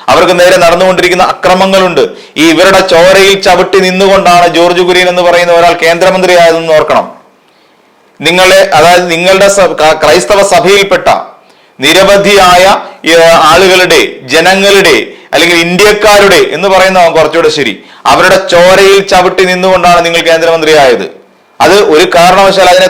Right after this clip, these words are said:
തടയിടാൻ കഴിയില്ല, അല്ലെങ്കിൽ അതിനെ മറച്ചു പിടിക്കാനും കഴിയാത്തൊരു സത്യമാണ്. ഇപ്പൊ സഭ മേലധ്യക്ഷന്മാർക്കെല്ലാം കാര്യം മനസ്സിലായി. അവര് പറഞ്ഞു തുടങ്ങി,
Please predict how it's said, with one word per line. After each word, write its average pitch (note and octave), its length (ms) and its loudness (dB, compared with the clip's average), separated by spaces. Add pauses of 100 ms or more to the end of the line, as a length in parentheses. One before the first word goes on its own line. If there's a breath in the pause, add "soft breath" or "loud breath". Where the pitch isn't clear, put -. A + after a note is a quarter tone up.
(100)
തടയിടാൻ G3+ 420 2
കഴിയില്ല, F#3+ 260 0
അല്ലെങ്കിൽ F3+ 300 0
അതിനെ F#3 340 0 (220 loud breath)
മറച്ചു D#3+ 380 0
പിടിക്കാനും G3+ 400 0
കഴിയാത്തൊരു G3 340 0
സത്യമാണ്. F3+ 440 0
ഇപ്പൊ A2+ 140 -6
സഭ E3 220 0 (420 loud breath)
മേലധ്യക്ഷന്മാർക്കെല്ലാം G3+ 920 0
കാര്യം G3 260 2
മനസ്സിലായി. F3+ 520 0 (600 soft breath)
അവര് F#3+ 180 2
പറഞ്ഞു G3+ 260 2
തുടങ്ങി, G#3 360 0